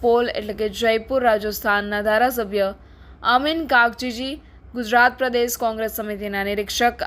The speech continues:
અને નટવરસિંહ મૈડાજી, પ્રભાબેન તાવિયાડ, દાહોદ સાંસદ તેમજ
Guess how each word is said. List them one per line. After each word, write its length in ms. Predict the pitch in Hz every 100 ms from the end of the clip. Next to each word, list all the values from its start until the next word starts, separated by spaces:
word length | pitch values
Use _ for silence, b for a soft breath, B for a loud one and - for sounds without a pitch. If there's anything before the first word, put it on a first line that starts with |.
| -
અને 140 | 214
નટવરસિંહ 840 | 202 202 233 254 254 254 240 247 226
મૈડાજી, 580 | 208 208 214 214 247 254 b b b b -
પ્રભાબેન 500 | 233 240 240 269 262
તાવિયાડ, 560 | 247 226 226 226 240 262 b b b - 226
દાહોદ 400 | 220 247 262 -
સાંસદ 440 | 254 233 233 233 233
તેમજ 260 | 220 220